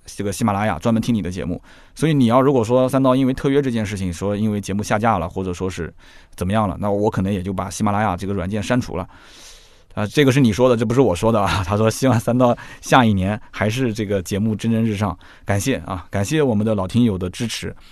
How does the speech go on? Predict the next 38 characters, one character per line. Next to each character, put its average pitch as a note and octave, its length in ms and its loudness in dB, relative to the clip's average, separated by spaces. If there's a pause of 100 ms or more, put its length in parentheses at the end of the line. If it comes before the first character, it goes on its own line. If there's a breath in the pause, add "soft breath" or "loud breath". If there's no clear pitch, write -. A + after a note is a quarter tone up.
(200 soft breath)
那 B2+ 80 0
么 B2 100 4
具 F#3+ 180 -2
体 A2+ 240 -2
我 G2 220 0
后 D3 140 -2
面 B2+ 160 2
该 A#2 120 0
怎 A2 140 -2
么 F2+ 60 -4
操 A#2+ 180 0
作 B2+ 160 0
呢？ G#2 100 -2
我 F#2 120 -4
会 A#2+ 120 0
在 A2+ 220 -2
我 G2+ 80 -2
们 F#2+ 140 -2
的 G#2 260 0 (380 soft breath)
订 D3 100 2
阅 D3+ 140 2
号 C#3+ 180 4
或 A#2+ 100 0
者 A2 80 2
是 G2 120 -4
节 G2 180 -4
目 B2+ 140 2
或 A#2+ 100 -2
者 G#2 80 -2
是 G#2 80 -4
微 C3+ 180 0
博 A2 260 0
啊 F2+ 220 -8
进 A2+ 200 -2
行 G2+ 120 -2
一 G#2 120 -2
个， F#2 480 -2
呃， - 100 -14